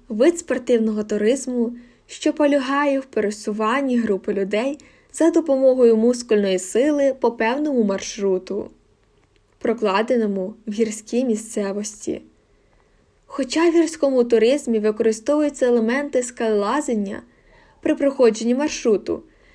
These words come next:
не слід порівнювати його з альпінізмом. Головна відмінність полягає в тому, що метою альпініста є підйом на вершину певної категорії складності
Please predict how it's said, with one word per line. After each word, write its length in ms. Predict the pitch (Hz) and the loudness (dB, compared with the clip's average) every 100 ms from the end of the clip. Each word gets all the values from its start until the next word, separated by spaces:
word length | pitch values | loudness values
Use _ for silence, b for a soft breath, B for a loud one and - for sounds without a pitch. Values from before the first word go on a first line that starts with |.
| b - | b -6
не 140 | 302 | -4
слід 340 | 302 311 339 - | 0 2 2 2
порівнювати 640 | 285 269 269 277 277 254 | 2 2 0 0 -2 -2
його 280 | 240 214 202 | -2 0 -2
з 80 | |
альпінізмом. 840 | 214 208 247 254 277 247 202 190 220 - _ _ _ _ _ _ | -2 -4 -4 -2 -4 -4 -6 -8 -12 -18 _ _ _ _ _ _
Головна 540 | 220 226 220 214 240 | -6 0 0 2 2
відмінність 500 | 226 214 214 208 202 | 0 0 0 0 -2
полягає 400 | - 196 214 190 | -4 -6 -4 -6
в 100 | 202 | -8
тому, 540 | - 190 208 269 208 - - _ _ _ _ - | -8 -4 -2 -2 -4 -8 -16 _ _ _ _ -16
що 240 | - 269 | -6 -2
метою 440 | 220 214 226 220 208 | 0 2 4 4 2
альпініста 680 | 202 - 214 202 247 - 202 | -4 -2 -2 -2 -4 -6 -6
є 200 | 202 214 | -4 -4
підйом 420 | 214 202 240 302 | -4 -4 -4 -4
на 100 | 302 | -4
вершину 640 | 240 - - 202 196 190 | -6 -6 -8 -8 -6 -8
певної 440 | 196 226 294 320 302 | -6 -4 -2 -4 -4
категорії 640 | 240 226 208 202 202 208 | -6 -6 -6 -4 -4 -4
складності 880 | 214 214 202 196 190 214 - - | -6 -6 -4 -4 -6 -10 -12 -12